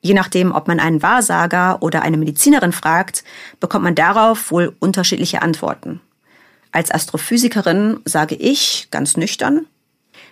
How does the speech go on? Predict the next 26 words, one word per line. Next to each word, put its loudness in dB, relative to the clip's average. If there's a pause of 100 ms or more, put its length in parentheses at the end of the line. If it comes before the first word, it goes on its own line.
(140)
„Elektromagnetische 0
Strahlung 0
bezeichnet -2
die -12
Ausbreitung 0
von -6
Energie -4
in -4
Form 0
von -6
elektromagnetischen -2
Wellen.“ -4 (1600)
Diese 6
elektromagnetischen 2
Wellen 2
kann -2
man 2
sich -4
ein 2
bisschen 2
vorstellen 2
wie -2
Wellen 2
auf -2
dem -6
Ozean. -4